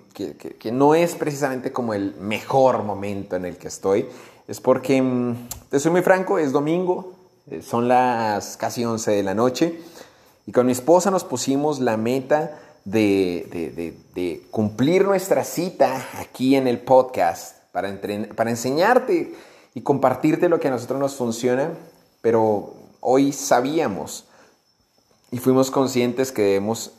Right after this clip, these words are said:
dedicar un espacio, no los domingos, porque seguramente terminas haciendo las cosas a la carrera, tarde, ¿cierto? Y,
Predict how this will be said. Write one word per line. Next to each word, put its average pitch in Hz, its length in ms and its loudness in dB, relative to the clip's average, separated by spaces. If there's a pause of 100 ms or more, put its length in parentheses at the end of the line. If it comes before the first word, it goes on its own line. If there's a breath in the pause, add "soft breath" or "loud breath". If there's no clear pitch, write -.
(260)
dedicar 113 600 4
un 127 100 -2
espacio, 135 600 -4 (1300)
no 120 160 4
los 131 180 4
domingos, 113 540 -2
porque - 520 -8 (1300 soft breath)
seguramente 113 960 0 (680 loud breath)
terminas 110 400 -4
haciendo 104 280 0
las 107 200 2
cosas 95 480 -6
a 90 60 -6
la 90 140 -10
carrera, 123 1080 2
tarde, 123 640 2
¿cierto? 131 380 -8
Y, 92 80 -6